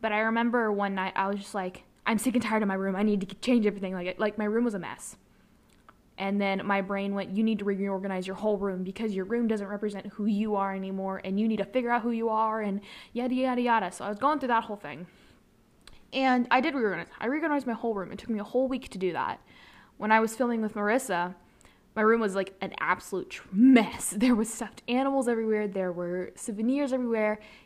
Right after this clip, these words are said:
It was a mess. Uh, and I was trying to, like, establish what did I wanna get rid of, what did I wanna change. So I started off with my grandpa, great-grandpa's old shelf. And usually,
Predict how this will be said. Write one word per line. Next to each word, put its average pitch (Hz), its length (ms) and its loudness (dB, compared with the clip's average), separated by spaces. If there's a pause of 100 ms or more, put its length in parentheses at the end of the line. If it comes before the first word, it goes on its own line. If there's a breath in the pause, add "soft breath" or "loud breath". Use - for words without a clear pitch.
(260 loud breath)
It 226 120 0
was 196 120 2
a 175 40 -10
mess. - 320 -14 (880 loud breath)
Uh, 180 500 2 (120)
and 190 520 0
I 202 100 4
was 202 100 0
trying 233 160 0
to, 233 40 2
like, 226 220 -2
establish 196 520 -2
what 185 160 -6
did 185 100 -8
I 180 60 -2
wanna 175 180 -6
get - 120 -10
rid 285 120 2
of, 302 120 2
what 233 120 2
did 196 100 -4
I 196 60 0
wanna 196 200 -2
change. 285 480 -2 (120)
So 202 640 0
I 202 80 0
started 220 260 -2
off 208 180 2
with 214 140 -8
my 202 100 0
grandpa, 196 540 -2
great-grandpa's 208 520 -2
old 214 140 -2
shelf. 175 400 -8 (800 loud breath)
And 180 580 -4 (340)
usually, 220 800 2